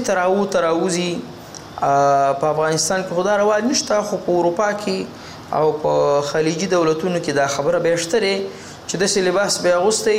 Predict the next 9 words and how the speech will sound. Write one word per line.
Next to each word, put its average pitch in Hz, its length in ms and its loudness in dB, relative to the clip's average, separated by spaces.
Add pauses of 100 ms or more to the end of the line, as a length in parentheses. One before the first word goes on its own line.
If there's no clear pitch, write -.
چې 180 160 -2
هغه 165 540 0 (500)
د 160 160 2
نورو 190 180 2
خلکو 165 320 0
توجه 160 440 2 (120)
ځان 160 180 0
ته 156 100 -2
راجلب 131 380 0